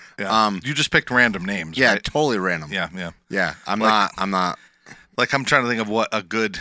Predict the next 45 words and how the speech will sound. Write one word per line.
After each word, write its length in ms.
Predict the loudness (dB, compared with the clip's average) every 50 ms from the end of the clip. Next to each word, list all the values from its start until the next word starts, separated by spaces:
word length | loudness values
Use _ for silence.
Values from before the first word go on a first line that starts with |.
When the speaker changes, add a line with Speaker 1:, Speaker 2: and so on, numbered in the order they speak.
| -14 -8
Speaker 1:
like, 200 | -6 -6 -6 -6 -6 _
you 120 | -8 -6
know, 180 | -4 -4 -4 -4
yeah, 180 | -4 -4 -4 -4 -4 -8 -16 -20 -18
the 80 | -12
first 340 | -10 -2 0 2 2 2 0
thing 100 | -2 -4
that 60 | -4
comes 200 | -2 -2 -4 -4
to 40 | -2
mind 280 | -2 -2 -2 -2 -6 -10
is, 60 | -10
we 80 | -8 -8
won't 180 | -6 -8 -8 -8
use 160 | -8 -6 -6
Smith. 420 | -6 -6 -4 -4 -6 -6 -6 -10 -16 -18 -20 -20 -8 -6
Like, 120 | -6 -6 -4
the 60 | -2
second 360 | 0 2 2 2 0 -2 -4
name 140 | -4 -4 -4
that 100 | -6 -6
comes 180 | -6 -8 -8
to 60 | -6 -6
mind, 180 | -4 -4 -4 -4
like, 200 | -8 -8 -8 -10
Corliss. 600 | -8 -6 -4 -4 -2 -2 -4 -6 -6 -8 -6 -2
Speaker 2:
Yeah, 160 | 2 4 4 4
something 300 | 4 2 0 0 0 2
like 160 | 2 2 4
that. 300 | 2 2 2 2 2 2 2
Speaker 1:
You 60 | 0
know, 120 | 0 0 0
it's, 200 | -2 -2 -4 -4 -8 -10 -16 -20 -20 -20 -20 -20 -14 -6 -6
it's, 180 | -4 0 2
like, 160 | 2 2 2 2
the 80 | -2 0
first 300 | 2 0 0 0 0 -2
two 120 | -2 -2
things 280 | 0 0 0 0 0 0
that 140 | 0 2
I, 160 | 2 0 -2 -4 -8 -6 -2
that 140 | -2 0 4
I 100 | 4 4
can 160 | 4 4 2
even 200 | 2 0 2 2